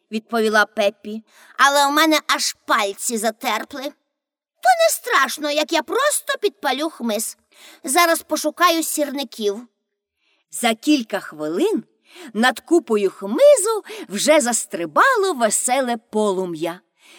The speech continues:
Томмі сказав, що йому ще зроду не було так гарно, як тепер біля багаття. «Так, біля багаття гарно сидіти. А ще воно відлякує диких звірів»,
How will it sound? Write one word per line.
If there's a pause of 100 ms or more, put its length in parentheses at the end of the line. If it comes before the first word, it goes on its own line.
(160)
Томмі
сказав, (280)
що
йому
ще
зроду
не
було
так
гарно,
як
тепер
біля
багаття. (680)
«Так, (520)
біля
багаття
гарно
сидіти. (720)
А
ще (440)
воно
відлякує
диких
звірів»,